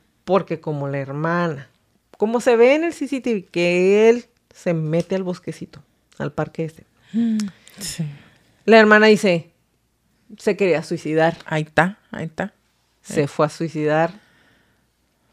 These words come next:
Speaker 1: ahí,
Speaker 2: A
Speaker 1: porque
Speaker 2: desvivir.
Speaker 1: obviamente él no va a poder sobrevivir ahí adentro, aunque lleva su portatrajes.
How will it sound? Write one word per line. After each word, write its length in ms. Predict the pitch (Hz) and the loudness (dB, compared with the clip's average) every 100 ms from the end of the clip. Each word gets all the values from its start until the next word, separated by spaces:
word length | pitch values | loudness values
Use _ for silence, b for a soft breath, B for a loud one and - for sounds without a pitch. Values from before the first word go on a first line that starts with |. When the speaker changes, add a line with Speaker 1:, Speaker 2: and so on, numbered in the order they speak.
| - | -6
Speaker 1:
ahí, 320 | 147 147 139 - | -4 -4 -8 -6
Speaker 2:
A 160 | 165 156 | -2 0
Speaker 1:
porque 160 | 160 170 | 2 2
Speaker 2:
desvivir. 220 | 160 160 | 2 4
Speaker 1:
obviamente 760 | 175 202 214 214 214 226 - - | 4 4 2 0 0 -2 -6 -8
él 360 | 185 202 196 | -6 -4 -4
no 340 | 196 202 208 214 _ 190 | -6 -6 -10 -14 _ -16
va 440 | 202 220 233 240 _ _ _ _ _ _ _ _ _ - | -14 -12 -12 -16 _ _ _ _ _ _ _ _ _ -14
a 140 | 214 | -12
poder 240 | 226 220 214 | -8 -8 -8
sobrevivir 580 | 262 247 240 220 220 | -6 -4 -2 0 0
ahí 140 | 226 233 | 0 0
adentro, 500 | 233 254 269 220 170 | 0 -2 -4 -6 -4
aunque 320 | 160 180 185 | 0 0 2
lleva 200 | 160 160 196 | 2 2 2
su 140 | 208 | 0
portatrajes. 680 | 170 151 127 127 127 - | 0 -2 -4 -10 -12 -14